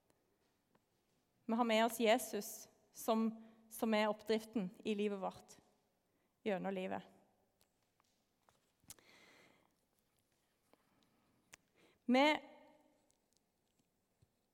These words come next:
vi får, vi har en, eh, vi har Jesus med oss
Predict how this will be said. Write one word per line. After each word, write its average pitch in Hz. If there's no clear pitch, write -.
vi 240
får, 214
vi 220
har 247
en, 220
eh, 196
vi 208
har 233
Jesus 240
med 214
oss 277